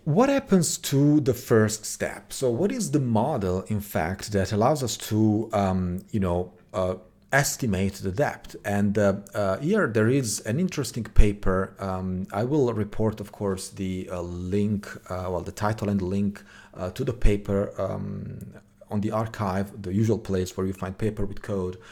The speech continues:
Uh, the paper goes under the name of Global Local Path Networks for Monocular Depth Estimation with Vertical Cut Depth. It's a pretty long title, <laughs> but, uh, essentially what it does, it's, uh, um, is, um, indeed, uh, estimating the depth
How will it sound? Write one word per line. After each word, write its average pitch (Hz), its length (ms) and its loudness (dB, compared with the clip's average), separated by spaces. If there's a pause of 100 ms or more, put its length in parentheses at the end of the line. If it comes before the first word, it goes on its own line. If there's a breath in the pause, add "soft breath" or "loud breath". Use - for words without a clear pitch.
(280 loud breath)
Uh, 101 220 -2
the 110 140 -2
paper 233 240 0
goes 139 260 4
under 127 140 -2
the 113 80 -4
name 113 180 0
of 98 160 -2
Global 143 500 0
Local 113 440 0
Path 117 420 2
Networks 98 560 -2
for 92 420 0 (300 loud breath)
Monocular 131 640 -4
Depth 107 320 -2
Estimation 95 720 -4
with 92 240 -2
Vertical 101 480 -4
Cut - 300 -12
Depth. - 400 -14
It's - 160 -10
a - 20 -10 (200)
pretty 151 200 -2
long 95 220 -2
title, 107 560 -8 (160)
<laughs> - 160 -20
but, 110 360 0
uh, 110 280 0
essentially 135 420 -2
what 143 240 2
it 104 160 -2
does, 95 460 0 (340 loud breath)
it's, 131 560 -2
uh, 127 300 0
um, 113 180 2
is, 139 400 -2
um, 107 580 0
indeed, 147 560 0
uh, 110 160 -4
estimating 165 640 0
the 208 100 2
depth 95 500 -2